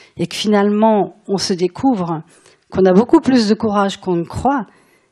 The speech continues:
et qu'on a beaucoup plus de force qu'on ne l'imagine, on peut toucher à ce côté éternel quelque part de la vie. Alors, moi je me positionne un peu aujourd'hui dans cette, euh,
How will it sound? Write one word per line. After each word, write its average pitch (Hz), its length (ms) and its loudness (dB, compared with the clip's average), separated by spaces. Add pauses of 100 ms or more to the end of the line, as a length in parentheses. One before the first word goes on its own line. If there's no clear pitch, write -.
(100)
et 185 80 0
qu'on 208 220 2
a 208 40 6
beaucoup 262 280 2
plus 262 260 -2
de 190 100 4
force - 600 -2 (100)
qu'on 180 140 -4
ne 170 80 0
l'imagine, 165 760 -4 (960)
on 190 100 -4
peut 220 140 -4
toucher 254 640 0 (800)
à 180 100 2
ce - 160 0
côté 208 400 -2
éternel 202 720 -2 (240)
quelque 180 240 -10
part 170 280 -6
de 160 100 -4
la 156 120 -4
vie. 151 320 -4 (1900)
Alors, 262 340 4 (500)
moi 247 120 4
je 269 100 0
me 233 380 4 (140)
positionne 240 600 2
un 196 100 4
peu 240 140 -4
aujourd'hui 226 720 2
dans 185 300 -2
cette, - 500 -6
euh, 160 340 -2